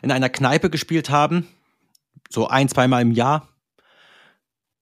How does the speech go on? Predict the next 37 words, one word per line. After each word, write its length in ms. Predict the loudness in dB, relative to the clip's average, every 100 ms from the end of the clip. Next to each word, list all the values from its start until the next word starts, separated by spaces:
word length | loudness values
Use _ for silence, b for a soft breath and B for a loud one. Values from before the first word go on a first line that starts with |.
| _ _
dann 180 | -4 0
konnte 240 | 2 2
man 240 | 2 0 -2
sich 160 | -4
dort, 320 | 0 2 2 -2
also 140 | 0
das 160 | 0 2
haben 120 | 2
wir 100 | 2
auch 60 | 0
so 120 | -2
gemacht, 320 | 0 0 2
wir 60 | 0
haben 80 | 0
ein 80 |
Preset 340 | 0 0 0 -2
da 80 | -2
gespeichert 640 | -4 -2 0 0 -2 -6 -10 _ _ _ _ _ _ _
und 160 | -2
dann 280 | 2 2 2 -2 B B B B B _ _ _ _ _ _ _
beim 140 | -2 2
nächsten 260 | 2 2
Konzert 440 | 0 2 2 0 2
haben 80 | 0
wir 60 |
einfach 160 | 0 -4
das 120 | -8
Preset 300 | -4 -4 -2
aufgerufen, 500 | 0 0 0 -4 0
da 80 | 0
musste 200 | 0 0
man 100 | 2
nur 80 | 2
noch 120 | 0
kleine 260 | 0 -2 0
Änderungen 420 | 0 2 0 0
machen. 340 | -6 -10 -18